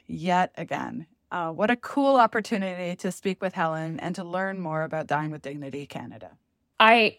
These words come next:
Speaker 2: completely agree. I appreciated her frank approach to some of the things that we pitched to her in terms of questions.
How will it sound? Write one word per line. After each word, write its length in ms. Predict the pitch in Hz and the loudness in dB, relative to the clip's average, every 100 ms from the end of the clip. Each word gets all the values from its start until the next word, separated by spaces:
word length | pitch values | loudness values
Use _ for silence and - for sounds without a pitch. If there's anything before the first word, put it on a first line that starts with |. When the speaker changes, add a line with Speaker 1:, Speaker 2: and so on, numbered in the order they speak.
| _ - | _ -2
Speaker 2:
completely 600 | 214 190 247 262 220 214 | -2 2 0 2 4 2
agree. 540 | 170 185 262 208 - | 2 2 4 4 2
I 220 | - 185 | 4 4
appreciated 960 | 185 175 - - 214 - 208 185 170 147 | 4 2 0 -2 -2 2 2 4 0 -2
her 480 | 165 156 151 139 - | -6 -4 -2 -4 -8
frank 560 | - - 170 180 254 - | -18 -6 0 0 0 -2
approach 640 | 175 175 175 247 175 - - | -2 0 2 2 -2 -8 -6
to 480 | 180 165 165 156 - | -2 0 0 -2 0
some 160 | 165 | 0
of 60 | 175 | 0
the 80 | 160 | 0
things 320 | 156 156 147 | 0 -2 -2
that 180 | - - | -4 0
we 380 | 160 147 - - | 0 0 0 0
pitched 340 | - 175 - | -2 -2 -2
to 120 | 254 254 | 0 2
her 240 | 247 294 | 2 4
in 180 | 277 175 | 2 0
terms 280 | 156 156 - | 0 -2 -2
of 160 | 170 | -6
questions. 560 | - 190 - 285 320 | -4 -6 -2 2 2